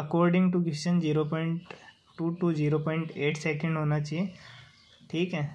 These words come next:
क्योंकि zero point seven to one point five second पे अगर हम जाएंगे तो वो थोड़ा सा ज़्यादा हो जाएगा, तो zero point two to zero point eight second होना चाहिए। ये सारे metabolic क्यूज है delirium के,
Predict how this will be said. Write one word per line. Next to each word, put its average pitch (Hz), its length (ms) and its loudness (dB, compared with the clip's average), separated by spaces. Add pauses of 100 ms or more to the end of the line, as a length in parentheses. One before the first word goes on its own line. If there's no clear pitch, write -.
(120)
क्योंकि 156 200 -2
zero 160 260 0
point 175 260 2
seven 165 380 0
to 175 140 -4
one 165 180 0
point 170 300 0
five 156 220 -2
second 156 460 -4
पे 156 60 -4
अगर 147 180 0
हम 147 160 0
जाएंगे 139 340 -4
तो 170 120 -4
वो 170 140 -4
थोड़ा 143 180 -2
सा 185 180 -4 (260)
ज़्यादा 131 260 -4
हो 131 120 -2
जाएगा, 123 320 -4
तो 175 160 -4
zero 143 280 0
point 147 300 -2
two 143 100 -2
to 143 140 -2
zero 135 220 -2
point 143 300 -4
eight 127 160 -4
second 131 380 -8
होना 127 200 -6
चाहिए। 147 260 -6 (440)
ये 151 60 -4
सारे 151 320 2
metabolic 156 680 0
क्यूज 143 220 0
है 147 120 2
delirium 135 480 -2
के, 170 140 -4